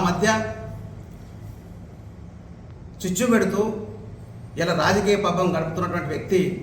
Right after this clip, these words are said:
చింతపండు నవీన్ కుమార్ అలియాస్ తీర్మాన్ మల్లన్న. ఇలా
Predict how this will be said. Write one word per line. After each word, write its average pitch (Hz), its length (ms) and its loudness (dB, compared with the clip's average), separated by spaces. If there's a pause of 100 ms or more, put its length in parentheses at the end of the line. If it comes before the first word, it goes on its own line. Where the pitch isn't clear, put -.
(760)
చింతపండు 170 420 0
నవీన్ 160 260 2
కుమార్ 165 240 0 (180)
అలియాస్ 165 340 -2 (1800)
తీర్మాన్ 165 380 2
మల్లన్న. 143 260 2 (2250)
ఇలా 202 180 10